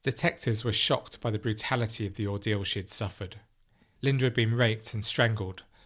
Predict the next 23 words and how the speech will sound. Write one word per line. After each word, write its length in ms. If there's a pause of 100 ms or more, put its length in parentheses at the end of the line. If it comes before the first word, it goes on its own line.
(140)
with 140
her 100
assailant 540
stamping 420
upon 220
her 80
several 340
times, 560 (560)
and 80
with 100
such 400
force 440
that 100
her 140
jaw 400
and 160
spine 480
were 80
fractured, 640 (400)
her 100
larynx 480
was 140
crushed, 580